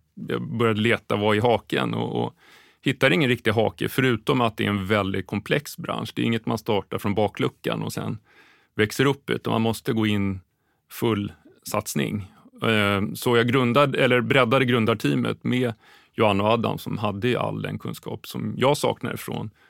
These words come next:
branschen. Och, och än idag så, så har jag ibland lite svårt att förstå mig på hur, hur vissa saker fungerar som de gör i branschen. Men, men det är ju också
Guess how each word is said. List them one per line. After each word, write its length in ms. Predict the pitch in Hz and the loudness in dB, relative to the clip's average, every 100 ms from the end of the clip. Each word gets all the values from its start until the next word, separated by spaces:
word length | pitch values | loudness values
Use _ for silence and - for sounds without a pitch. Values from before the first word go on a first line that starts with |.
| _ _ - | _ _ 0
branschen. 680 | 120 143 135 - - - - | 2 4 2 -4 -8 -8 -8
Och, 300 | 120 113 113 | -4 -2 0
och 120 | 117 | 0
än 120 | 117 | 2
idag 360 | 120 135 147 123 | 2 2 2 0
så, 340 | - 110 110 | -2 -6 -4
så 120 | - - | -4 -2
har 80 | |
jag 280 | 113 - 58 | -2 -2 -4
ibland 240 | 60 - 60 | -6 -4 -6
lite 120 | - | -6
svårt 220 | - - | -10 -12
att 60 | - | -12
förstå 220 | - 117 | -6 -4
mig 140 | 117 | -4
på 320 | 110 139 131 | -4 -2 0
hur, 280 | 110 113 110 - _ _ _ _ | 0 -2 -6 -12 _ _ _ _
hur 100 | 120 | -2
vissa 260 | 120 110 113 | 0 2 2
saker 320 | 117 110 113 | 2 0 0
fungerar 320 | 120 127 123 | 0 4 2
som 140 | 113 | 2
de 100 | 120 | 0
gör 240 | 135 143 113 | 2 4 2
i 20 | |
branschen. 440 | 95 104 104 - | 0 -2 -6 -8
Men, 260 | - 117 123 | -4 -2 -2
men 200 | 113 117 | -2 0
det 60 | 131 | 0
är 80 | |
ju 100 | 135 | 0
också 400 | 127 - - 131 | 0 -2 0 0